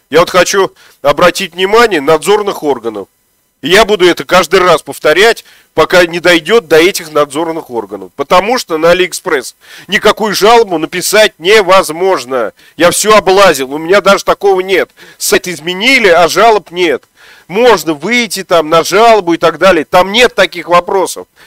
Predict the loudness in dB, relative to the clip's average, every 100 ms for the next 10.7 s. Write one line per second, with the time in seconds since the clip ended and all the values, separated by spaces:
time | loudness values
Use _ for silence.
0 | -20 _ 0 2 2 0 -2 0 2 2
1 | 2 2 -4 -8 -6 -4 -4 -6 _ _
2 | -2 0 0 0 0 -2 0 2 4 4
3 | 4 -2 -14 -10 -6 0 -2 0 -2 -2
4 | -2 -4 -4 -4 -4 -4 -2 -4 -6 -2
5 | -2 0 2 2 0 -2 -4 -2 -4 -4
6 | -6 -2 2 4 2 -4 _ _ -6 -4
7 | -2 -2 -2 -2 2 2 0 -4 -8 -8
8 | -2 -2 -2 -6 -8 -4 -2 -4 _ _
9 | -10 -4 2 2 2 -2 -4 -4 -6 -8
10 | -4 -2 2 4 4 2 -2